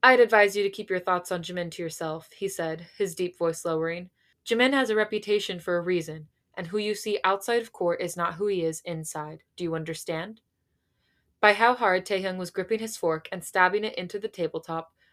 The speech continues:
Yoongi nodded and closed his mouth. Just how different was Jimin when in front of the colony members?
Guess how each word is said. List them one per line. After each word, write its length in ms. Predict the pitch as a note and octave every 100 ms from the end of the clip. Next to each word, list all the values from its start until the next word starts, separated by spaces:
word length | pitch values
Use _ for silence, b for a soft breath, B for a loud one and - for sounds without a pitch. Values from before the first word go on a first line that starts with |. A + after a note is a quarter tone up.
| _
Yoongi 300 | G3+ F#3+ G3
nodded 320 | F#3 F#3+ A3+
and 140 | A3+ F3+
closed 260 | F3+ E3+
his 160 | G3 F#3
mouth. 240 | E3 D#3 - _ _ _ _ _
Just 260 | - C4 -
how 220 | - A#3
different 420 | C4+ G#3+ G#3+ A3
was 180 | F#3 F3
Jimin 440 | - E3+ F#3+ F#3+ E3
when 100 | E3
in 100 | E3
front 200 | F3+ F#3
of 80 |
the 80 | E3+
colony 400 | - G3 A3+ E3
members? 500 | D3+ D3 D#3 D#3 -